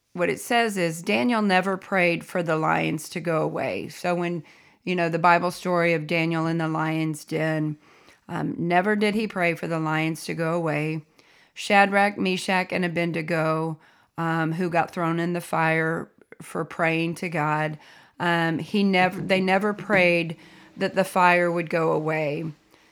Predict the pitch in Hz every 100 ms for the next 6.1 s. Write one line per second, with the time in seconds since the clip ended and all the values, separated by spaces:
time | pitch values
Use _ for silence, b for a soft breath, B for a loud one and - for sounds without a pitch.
0 | b - 180 185 190 196 185 208 185 190
1 | 180 190 - 196 190 175 185 185 180 -
2 | 185 180 185 190 196 185 180 175 - 170
3 | 170 165 156 160 165 - - 165 160 165
4 | 160 156 156 165 170 B B B B B
5 | - 202 220 226 226 214 - 208 214 196
6 | 208